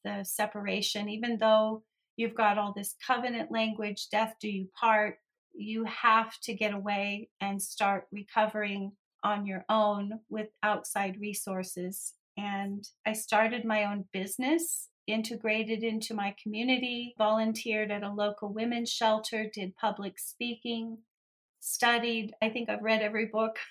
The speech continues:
<laughs> almost every book on domestic violence, coercive control, spiritual abuse,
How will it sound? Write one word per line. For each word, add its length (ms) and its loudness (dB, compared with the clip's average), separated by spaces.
<laughs> 480 -6
almost 520 4
every 280 0
book 280 -4
on 340 0
domestic 540 0
violence, 580 2
coercive 460 -6
control, 520 0
spiritual 640 -2
abuse, 720 -6